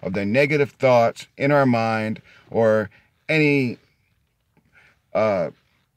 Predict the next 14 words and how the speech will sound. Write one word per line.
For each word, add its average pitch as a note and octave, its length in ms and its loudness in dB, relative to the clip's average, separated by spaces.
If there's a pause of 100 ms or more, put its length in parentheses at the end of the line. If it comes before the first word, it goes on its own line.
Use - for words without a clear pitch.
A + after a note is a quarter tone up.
(100)
thing D#3 260 2
that's B2 200 -4
holding C3+ 380 2
us A#2+ 160 -4 (120)
up, A2 220 0 (800)
when B2+ 100 0
we, C3 320 0 (680)
when B2 100 -4
we B2+ 80 -2
start D#3+ 480 4 (640)
venting A#2 840 -2 (320)
to D3 160 0
the, A#2+ 240 0
ourselves A#2+ 880 0